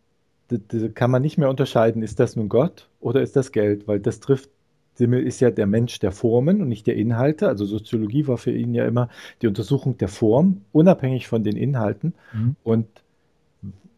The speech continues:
Speaker 1: da siehst du die Struktur, ne? Abstraktes Wesen, Lebensbereiche werden alle durchdrungen, anbeten, dienen. Zack,
Speaker 2: <laughs>
Speaker 1: Geld ist Gott.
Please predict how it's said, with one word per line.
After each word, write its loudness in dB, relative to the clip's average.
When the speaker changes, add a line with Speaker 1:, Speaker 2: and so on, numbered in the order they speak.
Speaker 1:
da 6
siehst 0
du 0
die -4
Struktur, -2
ne? -2
Abstraktes -6
Wesen, 2
Lebensbereiche 0
werden -2
alle 0
durchdrungen, -8
anbeten, -2
dienen. -4
Zack, -2
Speaker 2:
<laughs> -18
Speaker 1:
Geld 4
ist -8
Gott. -10